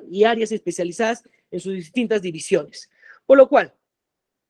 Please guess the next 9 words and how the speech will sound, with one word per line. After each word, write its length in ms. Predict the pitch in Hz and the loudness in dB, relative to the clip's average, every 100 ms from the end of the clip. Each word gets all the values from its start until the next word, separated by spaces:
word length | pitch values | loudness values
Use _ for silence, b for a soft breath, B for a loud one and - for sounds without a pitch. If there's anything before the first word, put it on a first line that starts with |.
| _ - | _ -14
aquí 360 | 180 185 311 | -12 -8 -6
la 140 | 302 220 | -4 -6
casación 400 | 196 185 185 262 | -8 -12 -14 -10
es 80 | 247 | -10
bastante 440 | 214 - 254 220 | -12 -16 -14 -14
claro, 280 | 233 247 233 | -8 -8 -8
con 100 | 196 | -10
esto 200 | 214 214 | -12 -12
cierro, 320 | 214 220 233 | -10 -10 -12